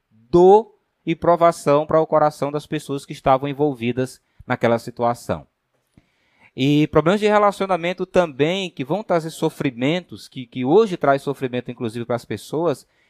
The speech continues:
já começam ali também sendo apresentados. Deus, quando cria o homem, e ele casa esse casal, ele apresenta o modelo correto, essencial,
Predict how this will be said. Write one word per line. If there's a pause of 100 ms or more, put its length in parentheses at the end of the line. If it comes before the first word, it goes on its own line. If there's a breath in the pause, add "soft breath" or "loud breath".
(100)
já
começam
ali
também
sendo (380)
apresentados. (280)
Deus,
quando
cria
o
homem, (960)
e
ele
casa
esse
casal, (240)
ele
apresenta
o
modelo (180)
correto,
essencial,